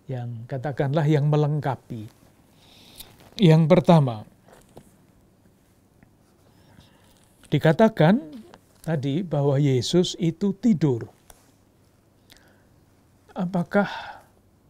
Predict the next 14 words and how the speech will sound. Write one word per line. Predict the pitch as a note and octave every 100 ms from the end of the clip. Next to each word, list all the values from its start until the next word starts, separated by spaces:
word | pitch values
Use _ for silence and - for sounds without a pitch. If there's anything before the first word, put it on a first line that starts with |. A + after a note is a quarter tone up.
| _ _ _ _ _ _ _ _ _ _ _ _ _ _ _ _ -
Yesus | - D3+ C#3 E3+ -
tidak | G3 D3+ D#3+
peduli | D#3+ A#2 D3+ G3+ A3+
sehingga | D#3 F3 E3 D#3 D3+
dia | B2+ C3
tidur? | B2 C3+ B2 A2 C#3+ - _ _ _ -
Nah, | A2+ G#2+ -
kita | C3+ D#3+
tidak | D3 C3 C#3+
tahu. | C3+ D#3 B2 - _ - - _ _
Tetapi | - C#3 D3 B2 D3
kalau | D#3 D#3
dibaca | E3 C#3+ C3+ B2 C3+
kisahnya, | - D#3+ - C#3 - D3+ C3+ D#3+